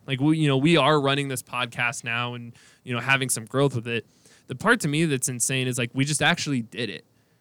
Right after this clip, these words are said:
Like, how many people have said, "Oh, let's start a podcast," right? I, I saw something on Twitter. It was like, the twenty, in twenty nineteen, "Let's start a podcast" was the eighties version of "Let's start a band,"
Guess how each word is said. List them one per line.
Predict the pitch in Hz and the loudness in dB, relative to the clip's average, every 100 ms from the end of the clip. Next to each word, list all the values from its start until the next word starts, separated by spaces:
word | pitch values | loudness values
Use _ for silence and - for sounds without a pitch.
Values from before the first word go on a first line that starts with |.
| _ - | _ 0
Like, | 143 | 0
how | 156 180 | 4 4
many | 220 220 | 4 2
people | - 143 143 175 180 165 | 0 0 0 2 2 2
have | 143 | -2
said, | - 156 147 139 123 - | -2 0 2 2 0 2
"Oh, | 170 | 4
let's | 143 151 | 4 0
start | - 151 | -2 -4
a | 131 | -4
podcast," | - 113 107 - 67 - - | -6 -8 -8 -14 -16 -14 -8
right? | 123 120 123 - - - | -2 0 -2 -6 -20 -4
I, | 135 131 | -2 2
I | 139 | 2
saw | 165 151 | 4 4
something | 160 143 139 | 2 0 -2
on | 123 | -2
Twitter. | 120 131 120 | -2 -4 -2
It | |
was | 120 120 | -4 -6
like, | 113 _ _ | -10 _ _
the | 131 | -6
twenty, | - 160 160 - _ _ - | -2 0 0 -2 _ _ -4
in | 156 | -2
twenty | 139 180 190 | 0 2 4
nineteen, | 180 180 156 151 160 | 4 2 2 0 2
"Let's | 143 - | 0 -2
start | - 143 | 0 2
a | 143 | 2
podcast" | 127 123 135 156 151 - | 0 0 0 2 2 2
was | 127 | -2
the | 131 127 | 0 2
eighties | 131 131 - | 2 0 0
version | 127 117 120 | -2 -2 -4
of | 120 | -6
"Let's | 120 - | -6 -4
start | 120 113 | -2 -4
a | |
band," | - 80 57 - | -6 -10 -12 -20